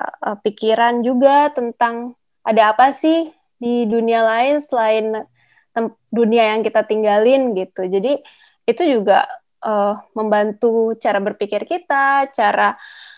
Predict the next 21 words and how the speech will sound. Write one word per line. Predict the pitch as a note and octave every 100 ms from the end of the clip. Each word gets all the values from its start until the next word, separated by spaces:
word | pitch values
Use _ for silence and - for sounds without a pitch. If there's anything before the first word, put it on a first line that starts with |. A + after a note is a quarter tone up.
| _
berperilaku | A#3 A3+ B3 A#3 A3 G#3+ G#3 A3+ G#3+
dan | G3+ G#3
berperasa | G3+ G3+ G#3 G3+ G3+ G#3 G3+
kita | G#3 C4+ C#4+ _ C4+ C4 C4 A#3+
gitu. | G3 - G3+ G3+
Maksudnya, | A3 G#3+ G3+ A#3 A#3+ _ _ _ _ _ _ _ _ _ _ _
eh, | - G#3 G3 G3 G#3 - _ _ _ _
itu | C4+ F4 F#4
sih | - E4+ E4
kayaknya | D#4 D4 D#4 D#4
tugas | D4 A#3+ A3 C4 C#4+ - - -
<laughs> | - - C#4
orang | E4+ D#4+ C#4
yang | C4+
bekerja | B3+ B3+ C4 B3
di | A3 A#3+
industri | A#3+ A#3+ - B3+
kreatif | A#3+ A#3 A3+ A#3 C#4+ C#4
juga, | A3+ A3+ G#3 G#3+
maksudnya | G#3+ A3+ A#3 A3+ C#4
membantu | C4+ A#3+ G#3+ A3 A3 B3 B3+